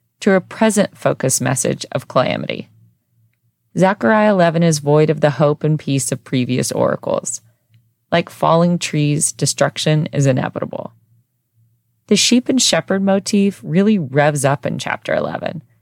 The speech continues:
God commissions Zechariah to play the role of good shepherd to the people. The narrative portion begins, "Thus says the Lord my God,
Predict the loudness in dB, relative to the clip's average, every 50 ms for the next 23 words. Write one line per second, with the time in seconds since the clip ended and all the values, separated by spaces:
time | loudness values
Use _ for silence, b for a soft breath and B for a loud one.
0 | _ _ _ _ _ _ _ _ _ _ -4 -2 0 0 -2 -2 -2 0 0 0
1 | 0 2 2 2 2 2 2 0 0 0 0 2 2 2 2 2 0 -2 -2 0
2 | 0 0 0 -2 0 0 0 0 0 -2 -4 -4 -4 -6 -6 -4 -2 -4 -4 -2
3 | -2 -4 -6 -6 -6 -8 -10 -10 -8 -8 -8 -8 -8 -8 -10 -10 -10 _ _ _
4 | _ _ _ _ _ _ _ _ _ _ 0 2 4 4 4 4 2 2 0 -2
5 | -2 0 0 0 0 0 0 -2 0 -2 -2 0 2 2 2 0 -2 -6 -8 -14
6 | _ _ _ _ _ _ _ _ _ _ 0 0 2 2 0 0 0 2 2 2
7 | 0 0 -2 -2 -2 0 2 2 2 2 0 -2 -2 -2 -2 -4 -4 -4 -2 -2
8 | -2 -4 -8 -12